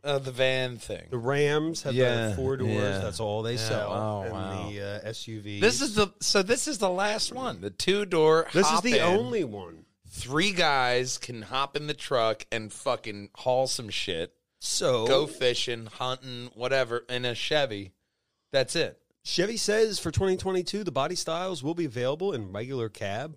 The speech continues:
Speaker 2: both with a standard bed and a long bed. A spokesman told The Drive that Please note, the regular cabs are only produced with the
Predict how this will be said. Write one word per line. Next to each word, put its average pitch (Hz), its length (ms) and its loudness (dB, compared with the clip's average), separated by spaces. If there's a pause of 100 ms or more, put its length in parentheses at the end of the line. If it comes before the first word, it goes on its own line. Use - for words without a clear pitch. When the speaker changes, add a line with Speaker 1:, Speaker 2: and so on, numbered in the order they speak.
(120)
Speaker 2:
both 202 440 -8
with 147 140 -8 (100)
a 131 200 -4
standard 165 640 -6
bed 147 260 -4
and 117 180 -4
a 160 120 -4
long 139 560 -2
bed. 87 280 -10 (460)
A 113 40 -12
spokesman 147 720 0
told 180 480 0
The 131 100 4
Drive 110 880 -4
that 151 640 -4 (580)
Please 254 580 0
note, 220 540 4 (240)
the 107 120 -8
regular 208 440 0
cabs 139 800 -2
are 135 280 -4
only 196 380 0
produced - 920 -8 (800)
with 123 120 -20
the 123 120 -12